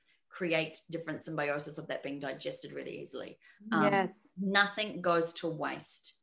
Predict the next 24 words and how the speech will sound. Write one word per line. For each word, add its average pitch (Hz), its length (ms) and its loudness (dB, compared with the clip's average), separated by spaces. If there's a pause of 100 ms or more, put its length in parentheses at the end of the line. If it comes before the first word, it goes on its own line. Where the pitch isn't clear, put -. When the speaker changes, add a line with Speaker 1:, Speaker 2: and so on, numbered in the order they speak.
Speaker 1:
So 151 500 4 (200)
I 180 40 -4
had 185 140 -2
a 170 40 -2
huge, 202 420 -8 (280)
huge - 380 -2
dental 190 380 4
overload 165 400 6
when 151 120 -2
I 143 60 -2
came 147 240 -4
home 220 320 0
because, 190 300 0
like, 170 240 -2
for 190 160 -4
example, 180 600 -2
if 165 200 -6
we 165 220 -2
were 165 120 -2
having, 156 520 -2 (420)
uh, 147 220 2
say, 139 180 -4
pheasant 175 640 0
or 151 300 -2